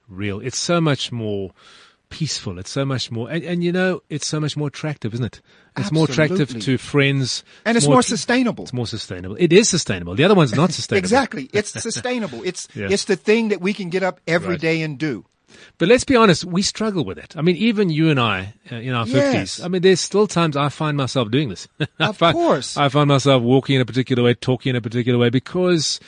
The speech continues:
Speaker 1: I'm playing the man.
Speaker 2: We're, listen, this, and that's what I, I like about this series.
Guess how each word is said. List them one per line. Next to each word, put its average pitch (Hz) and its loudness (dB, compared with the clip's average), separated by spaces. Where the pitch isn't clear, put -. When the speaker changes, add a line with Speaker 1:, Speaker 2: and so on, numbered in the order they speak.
Speaker 1:
I'm 127 -4
playing 113 0
the 110 -2
man. 113 -4
Speaker 2:
We're, 254 -4
listen, 196 -6
this, 202 -6
and 185 -4
that's 240 -2
what 202 -2
I, 175 0
I 151 0
like 165 0
about 143 -4
this 143 -8
series. 143 -6